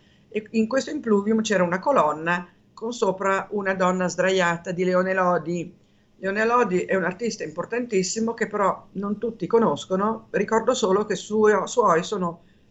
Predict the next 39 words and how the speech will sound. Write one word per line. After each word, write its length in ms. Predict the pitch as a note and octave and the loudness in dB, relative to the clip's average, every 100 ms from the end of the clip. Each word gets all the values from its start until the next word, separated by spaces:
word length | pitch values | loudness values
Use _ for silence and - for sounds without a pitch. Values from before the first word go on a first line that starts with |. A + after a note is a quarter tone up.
| _ _ | _ _
i, 200 | F#3 F#3 | -2 0
le 100 | F3+ | 2
figure 600 | G#3 A#3+ A3 F3+ D#3 E3 - | 0 2 4 6 4 2 0
allegoriche 720 | F#3 A#3+ G#3+ D#3+ D#3+ E3 F#3 | -2 0 0 0 0 -4 -8
sul 540 | - F#3 F3 F3 F3 | -4 -4 -2 -2 -2
Palazzo 340 | F3 F3+ E3+ G3 | -2 -2 -2 -2
della 200 | F3+ E3 | -2 -2
Borsa, 440 | C#3+ A#2 - C3 | -2 -6 -8 -10
tanto 300 | - C#3+ D#3+ | -10 -10 -8
per 140 | D#3+ | -8
dirne 280 | C#3+ D#3 F#3 | -6 -6 -4
una, 420 | G3 E3+ C#3+ E3+ - - - - - | -4 -4 -4 -4 -6 -12 -18 -18 -4
e 140 | B3 | -2
suo 500 | B3+ B3+ B3 B3+ C4+ | 0 4 6 6 6
è 80 | F#3+ | 4
il 160 | G3 F#3+ | 4 4
Leone 340 | G#3 G3+ F#3+ | 4 2 0
di 80 | E3+ | -4
San 220 | E3+ B3 | -4 -2
Marco 720 | G#3+ D#3+ D#3 - F3 E3 - | 0 0 0 0 0 0 -2
delle, 560 | - E3+ D#3+ E3 E3 D3+ | -2 2 2 2 0 0
eh, 220 | - D#3+ | 0 -2
Assicurazioni 640 | - F3 F#3 E3+ E3 F#3 F3 | -2 -10 -8 -8 -8 -8 -6
Generali. 640 | E3+ E3 D#3 C3 C3+ E3 - _ _ | -4 -2 -2 -4 -8 -12 -16 _ _
Era 160 | - F3 | -2 2
di 100 | F#3 | 2
Soresina, 800 | F#3 A3 A#3+ G3+ F3 E3+ F3+ F#3 | 2 2 2 2 -2 0 -2 -2
un 80 | G3+ | -6
grandissimo 560 | G3 G#3 F3 E3+ F3 F3 | -6 -6 -6 -10 -8 -10
artista, 580 | F3+ D#3+ D3 - C3+ | -10 -14 -16 -14 -14
ha 80 | - | -14
fatto 220 | - G3 | -16 -12
anche 180 | G#3 A3 | -8 -6
molte 320 | G3 G3 G3+ | -4 -6 -6
tombe 320 | G#3 F#3 F3+ F#3 | -4 -2 0 0
al 80 | |
Monumentale, 640 | E3+ D#3+ D#3+ E3 D3 C3 C#3 | 0 -2 -4 -6 -4 -4 -4
per 160 | D#3 | -8
questo 440 | D#3+ F3+ F3+ D#3 | -6 -6 -6 -10